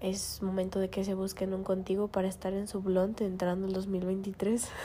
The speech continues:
<laughs> Lo dije súper mal, güey. Lo que me refiero es, ubican esa canción de "Y empezar el dos mil veintitrés bien cabrón. Contigo y un blunt", Bad Bunny, referencia. Bueno,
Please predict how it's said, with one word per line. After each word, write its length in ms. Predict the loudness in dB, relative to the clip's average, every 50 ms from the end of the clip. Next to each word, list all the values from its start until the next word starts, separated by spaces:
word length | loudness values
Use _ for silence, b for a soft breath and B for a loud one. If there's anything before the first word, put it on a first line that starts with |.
| B B
<laughs> 220 | B B B B
Lo 120 | 8 10 10
dije 180 | 10 10 6
súper 560 | 4 4 4 0 0 8 10 10 10 10 10
mal, 300 | 4 2 0 -2 -2 -2
güey. 240 | -2 0 0 0 0 -2 -4 -10 -12 -12 -12 B B B B B B B B B B B B B B B B B
Lo 140 | 6 6 8
que 80 | 8
me 100 | 8 8
refiero 460 | 6 6 4 4 6 6 6 6 6 2
es, 580 | -2 -6 -6 -6 -8 -8 -8 -10 -10 -10 -8 -6
ubican 340 | -4 -2 -2 0 0 0 0
esa 180 | 0 -2 -2
canción 500 | 0 0 -2 -2 0 0 2 2 2 2
de 280 | 0 0 0 0 -2 -6 -8 -12 -14 -16 -18 -18 -18 -18 -20 -20 -20 -20 -20 -20 -8 -4
"Y 60 | -2 -2
empezar 500 | 0 0 -2 -2 0 0 2 4 4 4
el 240 | 4 4 4 4
dos 160 | 2 2 2 2
mil 300 | 2 2 2 2 4 4
veintitrés 640 | 4 4 4 2 0 -2 0 2 4 6 6 6 6
bien 220 | 4 4 2 0
cabrón. 520 | 0 0 2 4 6 6 6 6 4 2 -2 -8 -16 -20 -18 B B B B B B B B B -2
Contigo 540 | -2 0 0 0 2 4 6 6 8 8
y 120 | 8 8 8
un 220 | 6 6 4 4
blunt", 380 | 6 6 6 6 4 2 0 -2
Bad 220 | 0 0 0 0
Bunny, 280 | 0 -4 -4 -4 -6 -10 -10 -10 -8
referencia. 580 | -6 -4 -4 -2 -2 -4 -4 -4 -8 -10 -12 -12 -6
Bueno, 240 | -2 -2 -2 -2